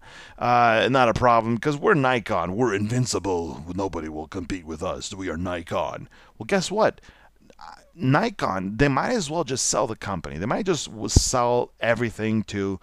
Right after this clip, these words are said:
to Canon or Sony or whatever, because I can't imagine them lasting much longer in the world.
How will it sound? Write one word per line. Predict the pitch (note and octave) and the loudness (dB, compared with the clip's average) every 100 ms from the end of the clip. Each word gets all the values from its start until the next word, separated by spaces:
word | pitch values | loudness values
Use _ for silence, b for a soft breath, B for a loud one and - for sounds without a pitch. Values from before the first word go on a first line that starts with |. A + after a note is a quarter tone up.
| B B B B | B B B B
to | - G#2+ F#2 | -6 -4 -4
Canon | - A#2+ G#2+ G2+ G2+ G2+ | -6 -6 -4 -2 -2 -2
or | D#2+ | -4
Sony | - G#2+ G2 F#2 F#2 | -4 -2 -2 -2 -2
or | F2+ | -2
whatever, | F#2+ F#2+ F#2 | -2 -2 -2
because | G2 A2 A2+ G#2 - B B - | -6 -2 -2 -2 -8 B B -6
I | - | -4
can't | - F#3+ D#3+ | -2 -4 -2
imagine | C3 D3 B2 A2+ | -2 -4 -4 -2
them | G#2 G2+ | -2 -4
lasting | - G#2 D#3+ F3+ A#2+ G#2+ | -6 -6 -4 -6 -4 -4
much | F#2+ - | -4 -4
longer | C3 G#3+ F#3 C#2+ - _ _ _ _ _ | -4 -2 -4 -6 -10 _ _ _ _ _
in | B2+ B2 | 0 0
the | |
world. | G#2+ C3+ C#4 C4+ F2+ - - | 0 -2 0 2 0 -4 -16